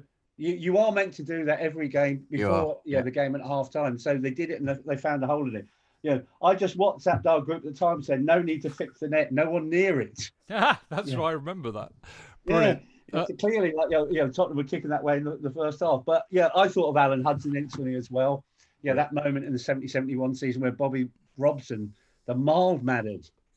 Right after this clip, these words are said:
Speaker 1: Bobby Robson, absolutely lost his shit, you know, when Hudson's goal was allowed that day. Yeah, so, yeah, for me, that, that was the comedy moment. Like, yeah,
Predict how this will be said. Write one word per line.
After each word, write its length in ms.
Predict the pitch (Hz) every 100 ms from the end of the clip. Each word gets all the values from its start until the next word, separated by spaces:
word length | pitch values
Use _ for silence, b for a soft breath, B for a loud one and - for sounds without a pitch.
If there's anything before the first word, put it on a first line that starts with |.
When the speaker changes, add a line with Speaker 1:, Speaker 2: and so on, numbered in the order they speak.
| _
Speaker 1:
Bobby 200 | 135 127
Robson, 540 | 127 156 143 113 95 90 _ _
absolutely 500 | 151 175 160 151 139
lost 280 | 135 170 -
his 100 | 127
shit, 560 | 120 - 165 135 - - b b b -
you 80 | 143
know, 60 |
when 100 | 139
Hudson's 360 | 143 156 151 143
goal 200 | 156 151
was 140 | 143
allowed 380 | 143 156 208 196
that 240 | 123 120 -
day. 280 | 104 98 -
Yeah, 180 | 117 104
so, 320 | 104 139 131 b b
yeah, 180 | 147 156
for 160 | 156
me, 340 | 170 180 160 135 _ _ -
that, 160 | 160
that 200 | 175 175 139
was 220 | 143 131
the 60 | 131
comedy 360 | 135 120 113
moment. 480 | 110 113 107 110 -
Like, 180 | 123 123
yeah, 220 | 135 123